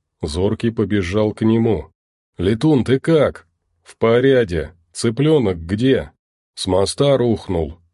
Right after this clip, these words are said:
Зоркий подбежал к краю и остановился, глядя вниз. «Э, чё-то там не так, Летун. Кабан, иди глянь». Я, поднявшись на ноги и кривясь от отзвуков каждого шага в голове,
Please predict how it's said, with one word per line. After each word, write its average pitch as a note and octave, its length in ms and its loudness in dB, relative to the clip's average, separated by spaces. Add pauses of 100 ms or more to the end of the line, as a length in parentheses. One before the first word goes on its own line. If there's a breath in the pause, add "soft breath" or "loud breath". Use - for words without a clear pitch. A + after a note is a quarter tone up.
(140)
Зоркий G#2+ 420 -2
подбежал G#2+ 640 0
к - 120 -16
краю A#2+ 420 0
и A#2 160 -2
остановился, A#2 1120 0 (100)
глядя F#2+ 480 -4
вниз. F2+ 480 -4 (380)
«Э, F#2+ 460 0 (280)
чё-то A2+ 340 0
там B2+ 280 2
не C3+ 140 4
так, C3 380 0
Летун. G2+ 580 -2 (360)
Кабан, G#2 600 0 (140)
иди A2+ 300 -2
глянь». C3 520 0 (440)
Я, F2 180 0
поднявшись C3+ 640 0
на C#3 140 2
ноги C3 220 2
и A#2+ 240 -4
кривясь B2 560 0
от A#2 300 -2
отзвуков A2+ 680 0
каждого G#2+ 540 0
шага G#2 400 0
в F2 80 -8
голове, A2+ 640 0